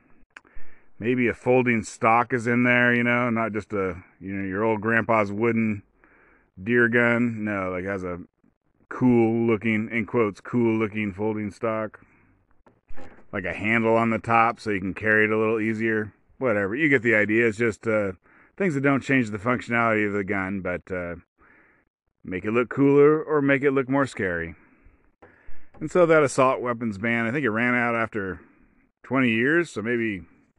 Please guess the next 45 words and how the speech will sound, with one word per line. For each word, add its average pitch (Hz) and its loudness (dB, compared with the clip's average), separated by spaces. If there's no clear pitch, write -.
twenty-four, 131 -2
I 107 -4
don't 87 -8
know, 80 -12
ten, 147 -2
twenty 120 2
years, 98 -4
so 95 -12
either 101 -4
two 127 -4
thousand 117 0
four 110 -4
or 87 -6
two 110 -8
thousand 92 -6
fourteen. 90 -10
But 131 4
anyways, 104 2
what 147 2
it 135 4
is, 120 4
is 101 -8
that 113 0
it 151 2
is 131 2
useful, 131 0
and 135 -6
dude, 143 0
you'll 156 4
see 147 0
this, 98 -4
you 147 -6
will 151 -2
see 151 0
this, 143 -2
you 135 -2
read 156 2
articles 143 0
about 113 -2
guns, 95 -4
and 117 -4
you'll 143 2
see, 117 -2
you 123 -4
know, 90 -8